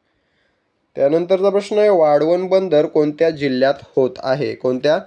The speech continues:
पालघर जिल्ह्यामध्ये होत आहे. पालघर जिल्हा ठाणे जिल्ह्याचं विभाजन होऊन एक ऑगस्ट दोन हजार चौदाला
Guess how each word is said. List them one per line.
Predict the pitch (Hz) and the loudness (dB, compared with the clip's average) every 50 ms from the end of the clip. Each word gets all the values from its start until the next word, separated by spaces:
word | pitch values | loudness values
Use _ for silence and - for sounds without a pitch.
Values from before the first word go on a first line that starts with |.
| - _ _ _ _ _ - | -12 _ _ _ _ _ -2
पालघर | 135 135 139 143 143 151 151 147 | 0 0 0 0 0 0 0 0
जिल्ह्यामध्ये | 143 147 151 143 147 147 147 151 147 143 156 | -2 -2 -2 0 0 0 0 0 0 0 0
होत | 160 160 156 156 - | 0 0 0 2 2
आहे. | 156 135 127 127 | 2 2 2 2
पालघर | 127 - 135 131 135 139 135 147 147 | 2 2 2 2 2 0 -2 -4 -4
जिल्हा | 143 147 156 156 160 160 | -4 -2 -2 0 0 -2
ठाणे | 160 - 160 131 127 131 139 139 | -2 -4 -6 -6 -4 -4 -4 -4
जिल्ह्याचं | 143 143 139 143 143 - 156 | -4 -4 -4 -6 -4 -2 -2
विभाजन | 147 139 135 127 120 131 131 127 143 139 | -2 0 -2 -2 -2 -2 -2 -2 -4 -6
होऊन | 143 147 131 120 117 123 - _ _ _ _ _ | -4 -4 -4 -4 -6 -8 -10 _ _ _ _ _
एक | - 156 170 175 - 165 | -2 0 0 2 2 2
ऑगस्ट | 170 170 165 175 175 - 156 | 2 2 0 -2 -4 -4 -2
दोन | 139 139 139 143 | 0 0 0 0
हजार | 139 135 147 151 | 0 0 0 0
चौदाला | 156 - 151 131 120 123 131 131 135 | 0 0 0 0 2 2 0 2 0